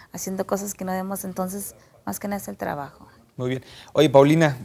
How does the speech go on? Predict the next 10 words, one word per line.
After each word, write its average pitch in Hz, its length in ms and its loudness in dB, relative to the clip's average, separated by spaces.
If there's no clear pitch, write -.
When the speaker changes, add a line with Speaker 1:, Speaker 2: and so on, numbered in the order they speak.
Speaker 2:
aprovechando 120 560 4
aquí 123 160 2
la 135 80 6
asistencia 127 420 -2
del 123 140 0
Instituto 120 420 -4
Clericense 123 320 -2
de 139 60 0
la 123 100 0
Mujer, 151 380 0